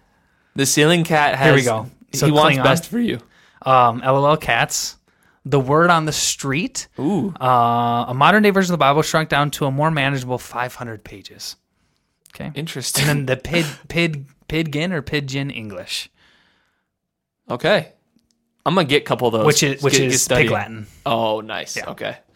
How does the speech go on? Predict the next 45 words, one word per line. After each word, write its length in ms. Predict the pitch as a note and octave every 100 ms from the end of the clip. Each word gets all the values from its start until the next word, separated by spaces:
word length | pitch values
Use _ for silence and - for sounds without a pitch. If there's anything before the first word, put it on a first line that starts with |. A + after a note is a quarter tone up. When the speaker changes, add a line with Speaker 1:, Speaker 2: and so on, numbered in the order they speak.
| _ _ _ _ _ _ _ -
Speaker 2:
Anyway, 360 | A#2+ A2 F2+ F#2+
sorry, 240 | - C#3 F#3
Speaker 1:
But, 40 |
Speaker 2:
guys. 100 | G3
Speaker 1:
uh, 160 | F#3+ F3+
what 140 | F#3
is 60 | A3
Speaker 2:
Just 100 | D3
Speaker 1:
the 60 | B2+
best? 320 | A2+ - - - - _ _
You 60 | C#3
know, 80 | C#3+
like 160 | D#3
Speaker 2:
<sighs> 920 | D#3+ D3 - - - _ _ - - -
What, 280 | C3+ C#3 D3
what 140 | C#3+
we 100 | C#3
love 220 | C#3 C#3+
to 100 | -
say 380 | C#3+ D3 C3+ D3
is 240 | C#3 B2+ C3
the 260 | B2+ C3+
best 280 | C3 C#3+ D3+
version 380 | C#3+ C#3+ C#3+ D#3
is 120 | B2+
the 60 | A#2+
one 200 | A#2 A#2+
you're 120 | A#2
reading. 380 | G#2+ F#2 F#2 G#2 _ - _ _ _ _ _
Speaker 1:
There 120 | D#3
you 60 | B2
go. 180 | C3+ E3+ - -
Speaker 2:
<laughs> 240 | - D3+ -
Speaker 1:
Why 100 | F#3
do 60 |
you 40 | G3
say 140 | G3
it 40 |
like 120 | F3+ E3
that, 180 | E3+
though? 160 | B2+ G3
Speaker 2:
I 100 | E3+
think 300 | F#3 G#3+ -
because 520 | F#3 F#3+ F#3 E3+ D3
we 720 | C3+ D#3 E3 E3+ E3+ E3 -